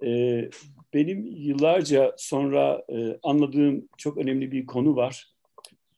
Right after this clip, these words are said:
O da aslında Anadolu'nun, e, tamamen bütün kültürlerinin kırsal olduğu ve bu çok yakın bir zamana kadar da hiç değişmeden geldi. Mesela bir örnek vermek, e, gerekirse Bodrum Yarımadası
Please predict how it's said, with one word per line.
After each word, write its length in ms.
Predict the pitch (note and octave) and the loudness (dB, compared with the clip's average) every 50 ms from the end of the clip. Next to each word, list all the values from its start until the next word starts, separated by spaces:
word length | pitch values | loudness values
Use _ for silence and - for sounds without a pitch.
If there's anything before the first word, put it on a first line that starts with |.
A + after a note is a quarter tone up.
| _ - | _ 0
O 180 | D3+ E3 D3 | 0 2 2
da 340 | - - D3+ - - - _ _ _ _ _ _ - | 2 2 2 2 -2 -8 _ _ _ _ _ _ -6
aslında 480 | - C3+ C3+ - - E3 C#3+ D3 - - | -6 -6 -6 -6 -6 -2 -2 -2 0 0
Anadolu'nun, 840 | C#3 C3+ D3 D3 D#3+ E3 F#3 C#3+ B2+ B2+ A2+ G#2+ A2+ A#2+ - - - F#2 | 0 0 0 0 0 0 0 0 0 0 0 0 -2 -2 -4 -8 -12 -12
e, 100 | - A#2+ G2+ G2+ G#2+ G#2+ G#2+ A2 - - - - _ - - - _ _ _ _ _ - | -10 -8 -6 -6 -6 -8 -10 -12 -14 -16 -18 -20 _ -20 -20 -20 _ _ _ _ _ -8
tamamen 600 | - C#3+ C#3+ D#3+ E3+ D#3 C#3 B2+ B2+ C3 C#3 - _ _ _ _ _ _ _ _ _ - | -2 0 2 2 2 2 2 0 -2 -4 -6 -10 _ _ _ _ _ _ _ _ _ -18
bütün 220 | - - F#3+ E3 | -10 -8 -8 -6
kültürlerinin 760 | - - D3+ C#3 D3 - E3+ D3+ C#3+ C3+ C3 A#2+ C3 D3 D3 | -4 -2 -2 -2 -2 -4 -6 -2 0 0 0 2 0 -2 -2
kırsal 480 | - - C#3+ A#2+ - - F#3+ E3+ D#3 C#3 | -4 -6 -6 -6 -2 4 6 6 6 6
olduğu 500 | B2 G#2 G2+ F#2+ E2 - F#2 F2+ F#2 - _ _ _ _ _ _ _ _ _ _ _ _ _ _ _ _ _ _ _ _ - | 2 -2 -4 -6 -8 -12 -16 -16 -16 -18 _ _ _ _ _ _ _ _ _ _ _ _ _ _ _ _ _ _ _ _ -4
ve 160 | D#3 D#3 C#3+ | -4 -2 -2
bu 140 | D#3+ F#3+ E3+ | -2 -4 -4
çok 280 | - - F#3 F3+ - D3 | -2 -4 -4 -2 2 2
yakın 300 | C#3+ C#3+ - F3+ F3+ D#3 | 2 2 2 -2 -2 -2
bir 40 | |
zamana 480 | D3+ C3 C3 C3+ C#3 D3 D3+ E3 D#3+ D#3 | -2 0 2 2 2 2 2 0 -2 0
kadar 320 | - B2+ A#2+ B2 B2 B2+ | 0 0 2 2 0 -2
da 60 | - - | -4 -10
hiç 280 | C#3 - - - - | -10 -10 -10 -4 0
değişmeden 640 | C#3 C#3 C#3 C#3 - - B2+ A#2+ C#3 C3 B2+ B2+ A#2+ | 2 4 4 2 2 0 0 0 0 0 0 0 0
geldi. 460 | A#2+ A#2 A#2 A2+ G#2 G#2 G#2 G#2+ _ _ _ _ _ _ _ _ - - _ _ - | 0 0 -2 -2 -4 -8 -12 -12 _ _ _ _ _ _ _ _ -20 -20 _ _ -12
Mesela 360 | - D3 D3 - - D#3 D3 | -4 -2 0 2 2 2 4
bir 60 | C#3+ D#3 | 4 4
örnek 300 | D3+ D3+ D3+ C#3+ D3 D#3 | 4 4 4 0 2 2
vermek, 420 | D3 C#3+ C#3+ D3+ D#3 - _ - | 2 2 2 0 -2 -6 _ -6
e, 200 | - B2 B2+ A#2+ | -4 -4 -4 -2
gerekirse 720 | A#2 B2 C#3 C3+ C#3 C#3 - - D#3+ D3+ - - B2+ B2 A#2 | 0 2 2 4 2 0 -2 -4 -4 -4 -2 -2 -2 0 2
Bodrum 340 | B2 C#3+ D3 C#3+ D#3 C3+ C3 | 2 2 2 4 2 4 4
Yarımadası 880 | C3 B2 B2 B2+ A#2+ A#2+ A2 A#2 A#2+ A#2+ - - - C#3 - - _ | 4 2 2 0 -2 -2 -2 -4 -4 -4 -2 -2 -2 -4 -6 -8 _